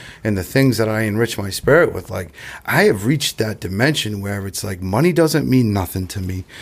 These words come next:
Like, wh-, what means something to me is, is doing God's will, having peace in my heart,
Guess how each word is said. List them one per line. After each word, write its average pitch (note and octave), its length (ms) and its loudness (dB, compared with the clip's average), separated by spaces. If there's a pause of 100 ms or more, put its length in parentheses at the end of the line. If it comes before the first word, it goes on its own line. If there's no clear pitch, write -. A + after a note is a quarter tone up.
(200)
Like, G#2+ 180 2
wh-, - 300 -2
what A#2+ 240 2
means D#3+ 300 4
something D3 360 2
to C#3 120 -2
me C#3 220 2 (120)
is, G2+ 240 -2 (260)
is F2+ 180 -4
doing B2+ 320 4
God's B2 340 2
will, G2+ 320 -4 (440)
having G2 320 0
peace B2+ 280 -4
in B2 80 0
my A#2+ 200 0
heart, A2 320 -6